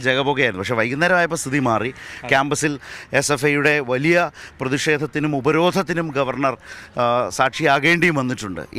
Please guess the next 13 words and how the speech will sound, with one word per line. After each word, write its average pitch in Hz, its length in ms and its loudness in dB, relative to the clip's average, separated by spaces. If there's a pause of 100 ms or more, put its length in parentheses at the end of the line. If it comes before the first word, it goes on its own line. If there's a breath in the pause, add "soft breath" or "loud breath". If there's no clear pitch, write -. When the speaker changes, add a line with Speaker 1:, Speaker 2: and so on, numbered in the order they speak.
Speaker 1:
എന്താണ് 156 340 2 (100)
സംഭവിക്കുന്നത്, 101 580 -4
മിനിസ്റ്റർ? - 280 -10 (320)
Speaker 2:
അല്ല, 170 100 -4 (200)
ഗവർണറോട് 208 640 -2
യഥാർത്ഥത്തിൽ 190 520 -2 (540)
സർക്കാരിന് 175 480 -4
വേണ്ടി 175 140 -8 (100)
നന്ദി 151 280 -6
പറയുകയാണ് 131 460 -4
ചെയ്യുന്നത്. 90 320 -16 (100)
കാരണം 131 300 -10 (1200)
ഇന്ത്യയിൽ 185 380 -2